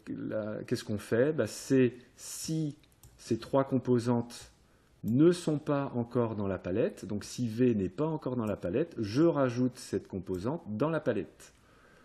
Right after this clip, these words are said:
Ensuite, donc, qu'est-ce que je vais mettre dans mon image ? C'est la lettre qui correspond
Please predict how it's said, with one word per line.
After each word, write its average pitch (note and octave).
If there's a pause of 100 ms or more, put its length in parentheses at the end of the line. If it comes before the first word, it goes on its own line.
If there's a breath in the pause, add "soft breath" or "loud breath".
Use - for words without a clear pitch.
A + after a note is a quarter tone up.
(380 soft breath)
Ensuite, C3+
donc, - (280)
qu'est-ce B2+
que B2+
je A2
vais A#2+
mettre A2+
dans G2+
mon F#2
image ? G#2 (340 loud breath)
C'est -
la G#2+
lettre B2 (100)
qui E3
correspond C#3